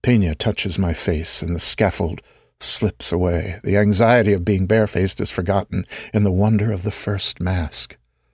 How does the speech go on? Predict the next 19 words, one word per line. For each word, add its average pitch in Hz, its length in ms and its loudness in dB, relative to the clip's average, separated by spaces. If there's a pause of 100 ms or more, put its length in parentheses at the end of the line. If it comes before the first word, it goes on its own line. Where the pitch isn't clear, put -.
(600)
"The 110 100 0
truth, - 540 0 (360)
your 95 160 2
answers, 107 540 0 (800)
they're 123 140 4
all 143 160 4
in 139 60 2
the 117 100 4
oversoul 107 520 2
of 87 80 0
that 107 240 0
mask," 117 380 0
she 90 120 -6
says. 87 380 -6 (420)
"All 113 100 4
you 127 60 6
have 135 180 4
to 131 80 0
do, 156 300 2